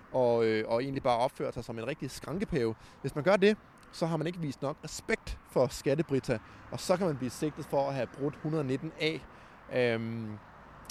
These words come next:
i stedet for, at man tænker, "Gud, hvor er skattevæsenet idiotisk og uigennemskueligt. Lad os lave det om, sådan at man dog føler, at man får et eller andet for pengene." Det er ikke den vej, man går.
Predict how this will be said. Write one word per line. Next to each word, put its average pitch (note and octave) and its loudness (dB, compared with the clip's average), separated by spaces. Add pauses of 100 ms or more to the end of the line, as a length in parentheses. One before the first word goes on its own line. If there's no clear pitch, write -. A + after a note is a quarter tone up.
(200)
i D3 0
stedet F3 2
for, D3+ 6
at D3 4
man C3 -4
tænker, C#3+ -4
"Gud, D#3 6
hvor C3 4
er B2+ 4
skattevæsenet C#3 0
idiotisk G#3+ 2
og C3 4
uigennemskueligt. D#3 0 (280)
Lad D3 4
os - 2
lave C3 4
det D#3+ 0
om, F#3 0
sådan E3+ 2
at D3 -2
man C3 -2
dog B2+ 4
føler, G3 2
at B2+ -4
man A#2+ -6
får D3 -4
et F3+ 0
eller F3+ 0
andet C#3 -4
for C#3+ -6
pengene." C#3 -4 (480)
Det G3+ -2
er G3+ 0
ikke G#3+ -4
den D#3 0
vej, C#3+ 0
man C#3 -4
går. C3+ 2